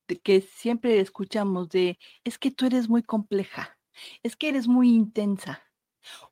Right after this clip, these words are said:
es que eres muy sensible, eres hipersensible, o es que eres muy torpe socialmente, o eres un nerd". Todos estos motes son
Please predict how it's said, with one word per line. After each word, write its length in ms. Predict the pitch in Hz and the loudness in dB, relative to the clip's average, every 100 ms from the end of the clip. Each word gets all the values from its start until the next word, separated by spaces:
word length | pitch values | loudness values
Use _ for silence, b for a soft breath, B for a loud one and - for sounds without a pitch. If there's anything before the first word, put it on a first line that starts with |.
| - | -2
es 220 | 226 - | -2 -2
que 140 | - | -2
eres 200 | 233 220 | 0 0
muy 200 | 220 208 208 | 0 -2 -2
sensible, 480 | 196 185 - 190 | -6 -8 -4 0
eres 240 | 220 233 - | 2 0 -6
hipersensible, 720 | 262 233 - 196 - 180 - - _ _ _ _ b b b | -6 -8 -8 -12 -10 -14 -16 -20 _ _ _ _ b b b
o 380 | 190 214 214 208 b b | 0 2 0 -4 b b
es 180 | 247 240 | -8 -6
que 120 | 294 | -4
eres 180 | 277 233 | -4 -4
muy 180 | 233 233 | -6 -8
torpe 540 | - 208 185 170 156 _ | -12 -14 -14 -18 -18 _
socialmente, 840 | - 185 196 190 185 180 - - _ b b b _ | -20 -10 -6 -4 -4 -8 -14 -20 _ b b b _
o 260 | - 233 226 b b _ _ _ _ - | 4 6 4 b b _ _ _ _ 2
eres 320 | 269 254 - | 4 4 2
un 200 | 233 220 | 2 2
nerd". 240 | 214 190 - _ _ _ _ _ b b b b _ _ | 0 -4 -12 _ _ _ _ _ b b b b _ _
Todos 560 | - 349 349 349 359 - | 6 8 8 6 2 2
estos 500 | 330 320 - 311 247 | -2 -2 -4 -4 2
motes 920 | 254 254 285 285 262 196 - - - _ _ _ _ | 4 4 2 -2 -6 -6 -8 -16 -20 _ _ _ _
son 520 | - 254 262 262 | -14 -8 -8 -10